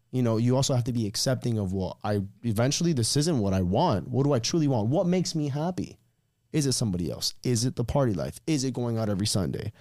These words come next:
So I think once we're able to find, find security in ourselves, what we really want, take that time to understand what makes us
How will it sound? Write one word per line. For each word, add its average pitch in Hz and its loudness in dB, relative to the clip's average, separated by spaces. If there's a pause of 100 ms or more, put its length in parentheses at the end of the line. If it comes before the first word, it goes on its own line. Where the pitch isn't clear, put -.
(320)
So 147 -2
I 139 2
think 143 0
once 131 0
we're 131 2
able 120 0
to 113 0
find, 113 -4
find 143 -2
security 127 0
in 127 2
ourselves, 110 -2
what 107 -2
we 110 0
really 110 0
want, 107 0 (320)
take 143 -2
that 131 -2
time 120 2
to 117 0
understand 110 0 (280)
what 110 0
makes 107 2
us 120 0